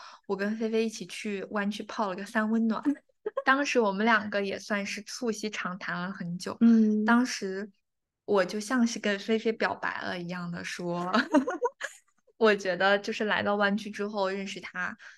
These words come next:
Speaker 1: 嗯，可能是除了认识我对象之外，<laughs> 我最感到开心的一件事情。
Speaker 2: 哦。
Speaker 1: 因为其实我觉得现在我们的文艺生活圈，我们两个之间和我们的朋友就是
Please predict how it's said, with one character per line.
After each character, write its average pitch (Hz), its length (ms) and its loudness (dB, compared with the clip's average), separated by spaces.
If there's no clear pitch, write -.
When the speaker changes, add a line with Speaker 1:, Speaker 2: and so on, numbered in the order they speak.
Speaker 1:
嗯， 190 260 -8
可 240 120 4
能 226 120 8
是 339 140 4
除 262 160 4
了 208 100 8
认 233 160 10
识 226 80 0
我 190 120 2
对 - 240 8
象 247 400 2
之 302 160 0
外， 233 100 10
<laughs> - 1700 -2
我 208 100 10
最 233 380 0
感 190 180 -2
到 175 120 -8
开 190 180 -10
心 196 160 -8
的 196 80 -6
一 202 60 -8
件 208 180 -8
事 - 140 -10
情。 262 100 -4
Speaker 2:
哦。 233 680 2
Speaker 1:
因 262 100 2
为 277 120 4
其 262 200 -6
实 226 160 0
我 226 220 2
觉 196 140 -10
得 202 100 -6
现 233 180 -2
在 226 120 4
我 202 100 -2
们 180 120 -6
的 190 100 -6
文 190 180 -4
艺 208 80 -2
生 208 200 -6
活 196 120 -10
圈， 185 400 -10
我 208 180 -2
们 190 200 -2
两 208 240 -2
个 196 100 -10
之 202 160 -6
间 202 200 -4
和 202 160 -8
我 190 60 -4
们 180 80 -10
的 180 120 -10
朋 180 260 -10
友 196 120 -8
就 202 140 -6
是 214 260 -6